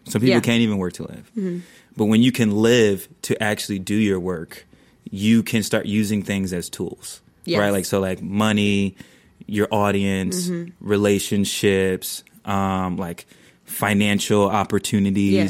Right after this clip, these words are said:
Speaker 2: Yeah. And you get to make the decision.
Speaker 1: Mm-hmm. And that's called leverage.
Speaker 2: Which is huge. Yeah.
Speaker 1: <laughs> So I think that's when, or, like, that's almost brings you to, like, increased earning power and, like, financial independence.
Speaker 2: Mm-hmm.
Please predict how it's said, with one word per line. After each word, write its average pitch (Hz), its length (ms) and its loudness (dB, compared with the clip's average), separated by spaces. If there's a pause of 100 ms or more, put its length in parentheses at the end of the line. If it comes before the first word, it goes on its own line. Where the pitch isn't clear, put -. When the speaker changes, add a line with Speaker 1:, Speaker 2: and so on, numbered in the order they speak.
(120)
Speaker 2:
Yeah. 208 60 2
And 240 120 4
you 262 100 0
get 247 140 -2
to 208 100 -4
make 185 140 -2
the 160 100 -2
decision. 165 560 -6 (320)
Speaker 1:
Mm-hmm. 113 360 2 (100)
And 110 200 6
that's 110 200 0
called 107 300 2
leverage. 135 220 0
Speaker 2:
Which 175 80 -4
is - 60 -6
huge. - 360 -4 (200)
Yeah. 170 280 6 (340)
Speaker 1:
<laughs> - 280 -20
So - 240 0
I 120 160 4
think 135 480 0 (320)
that's 120 480 -2
when, 104 380 2
or, 107 140 4
like, 107 320 -2
that's 110 240 -2
almost 104 380 0
brings 101 300 0
you 101 60 0
to, 98 520 -4 (340)
like, 95 200 -6 (340)
increased 104 420 0
earning 98 260 0
power 95 340 -2
and, 90 180 -4
like, 90 140 -6
financial 92 880 -4 (200)
independence. 98 720 -4 (120)
Speaker 2:
Mm-hmm. 180 300 -4